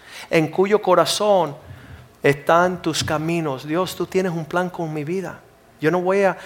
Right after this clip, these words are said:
yo no voy a buscar a un tío, un primo, un esposo, un pastor, una iglesia. Dios tiene el propósito mío.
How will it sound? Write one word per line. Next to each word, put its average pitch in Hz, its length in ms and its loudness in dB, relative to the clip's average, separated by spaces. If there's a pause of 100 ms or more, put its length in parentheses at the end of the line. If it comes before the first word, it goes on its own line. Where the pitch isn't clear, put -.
(180)
yo 151 80 -2
no 180 80 0
voy 196 140 4
a 185 40 4
buscar 170 380 0
a 160 60 4
un 151 140 -2
tío, 170 280 0
un 156 140 -4
primo, 165 320 -2
un 151 60 0
esposo, 165 560 0
un 147 180 -2
pastor, 165 500 0 (180)
una 160 220 0
iglesia. 156 540 0 (260)
Dios 202 400 0
tiene 175 220 -2
el 151 80 -2
propósito 147 520 -4
mío. 131 320 -6